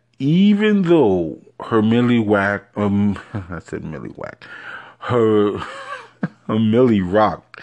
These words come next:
was whack as fuck, okay?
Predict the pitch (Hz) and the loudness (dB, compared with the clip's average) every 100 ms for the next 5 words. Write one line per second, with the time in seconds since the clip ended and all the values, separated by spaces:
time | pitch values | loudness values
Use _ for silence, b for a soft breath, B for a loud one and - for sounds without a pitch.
0 | B B B - 98 90 85 92 104 110 | B B B -2 0 0 -4 -2 0 2
1 | - - - 87 - - - - 95 80 | -2 -10 -12 -12 -12 -12 -12 -8 -6 -4
2 | - - - - 85 - 87 87 | -8 -14 -8 -4 -4 -4 -4 -4